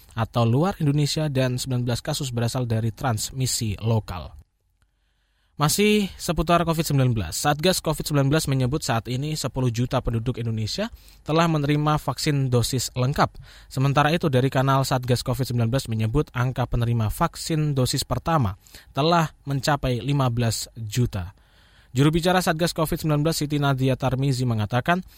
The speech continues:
masih ada pekerjaan rumah bagi pemerintah untuk melakukan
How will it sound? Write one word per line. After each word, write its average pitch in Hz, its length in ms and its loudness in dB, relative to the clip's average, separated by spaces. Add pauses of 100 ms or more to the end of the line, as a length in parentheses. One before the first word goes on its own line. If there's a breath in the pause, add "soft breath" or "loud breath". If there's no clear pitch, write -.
(180 loud breath)
masih 127 240 0
ada 127 160 0
pekerjaan 127 560 0
rumah 127 240 2
bagi 113 160 0
pemerintah 117 720 -2
untuk 131 320 -4
melakukan 120 640 -2